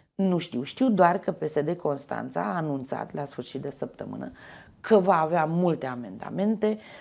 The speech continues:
Am înțeles că unul dintre ele va face referire și la spital. Adică ceva măcar,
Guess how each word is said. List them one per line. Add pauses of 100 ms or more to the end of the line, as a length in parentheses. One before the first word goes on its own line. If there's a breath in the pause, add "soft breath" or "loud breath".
(160 loud breath)
Am
înțeles
că
unul
dintre
ele
va
face
referire
și
la
spital. (480 soft breath)
Adică
ceva
măcar,